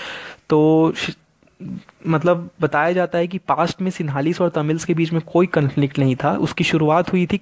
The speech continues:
कम्युनल रिप्रेजेंटेशन से। So, कॉलोनियल गवर्नमेंट जो यूके की गवर-, ब्रिटेन की गवर्नमेंट थी, उसका तो मे-, मतलब काम ही ये था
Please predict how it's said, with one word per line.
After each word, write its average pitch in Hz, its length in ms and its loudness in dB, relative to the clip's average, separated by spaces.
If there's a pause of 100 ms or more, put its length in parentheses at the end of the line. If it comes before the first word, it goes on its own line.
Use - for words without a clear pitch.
कम्युनल 170 400 2
रिप्रेजेंटेशन 143 800 0
से। 110 220 -6 (500)
So, 151 280 4
कॉलोनियल 156 380 2
गवर्नमेंट 170 480 2
जो 165 100 2
यूके 151 360 2
की 170 120 0
गवर-, 147 240 2
ब्रिटेन 139 600 0
की 170 140 0
गवर्नमेंट 156 420 2
थी, 170 260 -2
उसका 160 300 0
तो 160 120 2
मे-, 151 300 0
मतलब 147 500 0
काम 147 300 0
ही 185 100 0
ये 175 120 2
था 151 280 -4